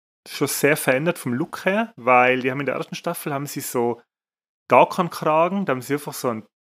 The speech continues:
wie ein T-Shirt-Kragen fast schon, einen sehr offenen, weiten Kragen,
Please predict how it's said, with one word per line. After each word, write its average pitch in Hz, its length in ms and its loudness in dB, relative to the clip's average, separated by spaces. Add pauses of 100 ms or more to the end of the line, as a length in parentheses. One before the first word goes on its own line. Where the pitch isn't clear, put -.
(120)
wie 127 120 -8
ein 113 180 -10
T-Shirt-Kragen 104 800 -2
fast - 360 -6
schon, 139 100 -4
einen 127 80 -6
sehr - 280 2
offenen, 151 440 0
weiten 127 360 0
Kragen, 180 520 -2